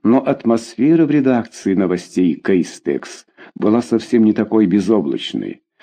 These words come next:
Начальник означенной редакции определенно вышел на тропу войны. «Никчемный ты сукин сын!»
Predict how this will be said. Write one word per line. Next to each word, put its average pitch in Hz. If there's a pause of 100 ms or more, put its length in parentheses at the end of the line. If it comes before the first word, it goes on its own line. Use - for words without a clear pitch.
(260)
Начальник 127
означенной 117
редакции 131 (220)
определенно 113
вышел 104
на 101
тропу 92
войны. 82 (800)
«Никчемный 131
ты 131
сукин 131
сын!» 92